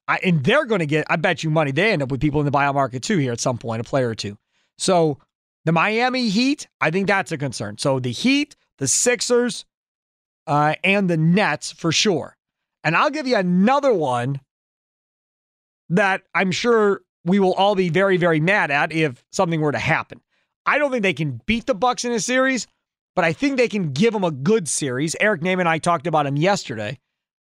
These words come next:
And that is the Cavaliers, because they're so freaking long up front. And I think that, you know, leads itself to problems.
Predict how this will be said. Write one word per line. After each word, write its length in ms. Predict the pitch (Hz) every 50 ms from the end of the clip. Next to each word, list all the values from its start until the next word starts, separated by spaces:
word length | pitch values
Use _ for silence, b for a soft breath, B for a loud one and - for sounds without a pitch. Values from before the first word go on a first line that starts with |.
| _ _ -
And 100 | 139 143
that 220 | 180 214 269 277
is 120 | 233 196
the 80 | 151 180
Cavaliers, 800 | - 175 190 233 190 170 120 120 160 165 110 - - - - - _ _ _ _ _ _ _ _ _ -
because 300 | 131 - - 156 170 139
they're 140 | 160 151
so 680 | 123 - - - - 143 160 175 190 202 220 233 240 208
freaking 1000 | - - - - 160 170 190 202 185 - - 196 185 170 143 135 117 110 104 113
long 560 | 113 127 139 160 175 170 156 139 127 117 -
up 160 | 120 127 120
front. 460 | - - 139 131 110 98 92 - _ _ _ _ _ _ _ _ _ _ _ _ _ _ _ _ _ _ -
And 100 | 143 143
I 80 | 156 160
think 380 | 123 185 233 196 175 156 147
that, 340 | 143 185 180 196 208 202 - _ _ _ _ _ _ _ _ _ _ _ _ _ _ _ _ _ _ -
you 120 | 156 156
know, 120 | 156 147 143
leads 400 | 147 147 170 208 226 226 170 196
itself 400 | 190 - - - 196 175 156 -
to 100 | 165 -
problems. 580 | - 175 170 151 127 101 90 - _ - -